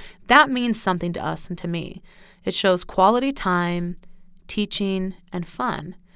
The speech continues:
It shows opportunities for her to expand her creativity and learning, and for us, it brings us joy and stands out that this is a happy home. So it's gonna be different for you, for your neighbor, and for the people around you. So don't look at others'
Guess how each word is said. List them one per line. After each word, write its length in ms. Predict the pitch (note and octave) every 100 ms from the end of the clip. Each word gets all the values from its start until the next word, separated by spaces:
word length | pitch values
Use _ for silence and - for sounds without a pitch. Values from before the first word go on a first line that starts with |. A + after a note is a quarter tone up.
| - - -
It 60 |
shows 280 | - G3 F#3 -
opportunities 760 | G3 B3 C4+ C4 B3+ A#3+ A3+
for 140 | -
her 100 | F#3+
to 80 | G3
expand 460 | F3+ - - F#3 G#3
her 100 | A#3+
creativity 680 | - A#3+ A#3+ - F#3+ G3 G#3
and 160 | G#3+
learning, 340 | F3 E3+ E3+ E3+
and 140 | F3
for 180 | - -
us, 260 | F3 G#3+ A3
it 80 |
brings 300 | G#3 F#3 F#3+
us 160 | G3 -
joy 540 | - E3+ A3+ D#3+ - - - - _ _ -
and 100 | F#3+
stands 540 | - - E3 F3 G#3+
out 300 | A3 F3+ -
that 260 | F3 D#3+ -
this 320 | F#3 F#3 E3+ -
is 140 | F3+
a 40 |
happy 340 | F3+ F3 E3 F3+
home. 500 | - B3 - - - - - - - -
So 80 | -
it's 100 | A3
gonna 160 | - D#4+
be 140 | F4
different 380 | A3 A3+ C4 -
for 120 | D#3+
you, 360 | D#3+ D3 A#2 D#3
for 180 | -
your 120 | F#3 E3+
neighbor, 440 | F3 A#3 C4+ C4+
and 120 | A#3
for 80 | -
the 120 | E3+
people 360 | - G#3+ G#3+ E3+
around 380 | E3 F#3+ A#3 -
you. 80 | -
So 160 | - -
don't 180 | B3 D4
look 160 | D#4
at 100 | D#4
others' 440 | - B3 F#3+ F3